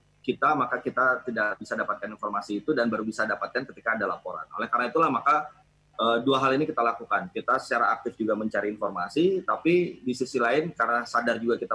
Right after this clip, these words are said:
punya keterbatasan, kita sangat berharap, eh, informasi-informasi pun juga datang dari publik, ya. Kita bersama-sama lah, eh, sama-sama mengawal ini, baik, eh, wakil rakyat yang ada di parlemen kita kawal,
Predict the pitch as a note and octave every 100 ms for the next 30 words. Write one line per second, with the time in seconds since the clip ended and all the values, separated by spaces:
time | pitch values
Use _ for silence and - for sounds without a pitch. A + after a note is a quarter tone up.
0 | - A2+ - A2 A2 F#2+ A2 D3 E3+ F3
1 | _ _ - C#3 E3+ D3+ C3 A#2+ A#2+ D3+
2 | B2+ - - _ _ _ G#2+ G#2+ G#2+ G2+
3 | B2 B2 B2+ A#2+ - B2 A#2+ A2+ A2 A#2+
4 | - D3+ A#2+ A2 G2+ G2 B2 A#2+ G2+ G2+
5 | G#2 G2 - A2 A2 F#2 _ F#2+ F#2+ G2
6 | - - D3+ - C3+ B2+ B2+ B2+ C3 F#2
7 | - _ _ _ - G#2+ - A2+ A2+ A#2
8 | A#2+ A2+ A2 G#2+ G2 G#2 C3 D3+ E3 A#2
9 | G2+ G#2 - G2+ G#2 G#2 A2+ G2+ - G2+
10 | - G2 F#2+ G2 G#2 G2+ G#2 G2+ G#2+ G#2
11 | - F#2+ F#2+ G2 B2 E3 G3